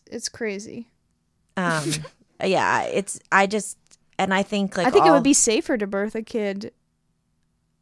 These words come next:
Speaker 1: in any one of these other, uh, countries that provide <laughs> paid leave.
Speaker 2: Yeah, for sure. Um, yeah, and it's just like, what are you gonna do? How are you gonna hold on to all these things at one time? So,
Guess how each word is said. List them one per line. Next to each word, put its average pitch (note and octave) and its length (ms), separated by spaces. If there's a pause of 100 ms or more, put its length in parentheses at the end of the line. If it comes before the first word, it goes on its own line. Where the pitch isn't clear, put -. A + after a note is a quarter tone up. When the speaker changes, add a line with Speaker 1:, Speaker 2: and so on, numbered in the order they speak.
(100)
Speaker 1:
in G3+ 260
any G#3 340
one G3 200
of F#3+ 140
these F#3+ 220
other, E3+ 540 (100)
uh, D#3+ 340 (140)
countries F3+ 480
that - 180
provide - 480 (140)
<laughs> - 160
paid G3+ 260
leave. - 500
Speaker 2:
Yeah, A3+ 340
for E3+ 200
sure. G3+ 520 (500)
Um, D3+ 580 (680)
yeah, B3+ 240
and E3 120
it's E3+ 140
just E3+ 160
like, E3 160
what F3 160
are G3+ 40
you G3 100
gonna E3+ 220
do? D#3 280
How D#3 160
are F3 100
you F#3 100
gonna E3 180
hold D3+ 280
on D3+ 200
to D3+ 100
all C#3 120
these D3 220
things C#3+ 460 (600)
at C3+ 200
one D3+ 200
time? C#3+ 420
So, D3 400